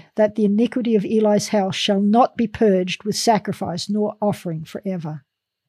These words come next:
And Samuel lay until it was morning, so light,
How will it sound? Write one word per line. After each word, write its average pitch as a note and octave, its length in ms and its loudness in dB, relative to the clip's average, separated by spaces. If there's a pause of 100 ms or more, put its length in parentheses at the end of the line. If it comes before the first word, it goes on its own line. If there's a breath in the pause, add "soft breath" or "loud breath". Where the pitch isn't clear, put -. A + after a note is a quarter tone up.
(120)
And G#3+ 140 -2
Samuel D#4+ 600 4
lay A3+ 480 6
until A3+ 320 -2
it A3 80 -2
was G#3+ 180 -4
morning, G#3+ 540 -2 (560)
so - 220 -4
light, G3+ 520 0